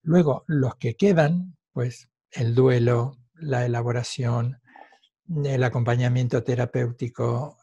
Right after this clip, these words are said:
el revisar, e incluso también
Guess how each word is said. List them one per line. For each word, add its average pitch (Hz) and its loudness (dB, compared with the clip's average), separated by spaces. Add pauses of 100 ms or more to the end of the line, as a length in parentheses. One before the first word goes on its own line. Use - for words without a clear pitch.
(140)
el 131 -2
revisar, 123 0 (140)
e 143 -6
incluso 135 -2 (160)
también 131 -2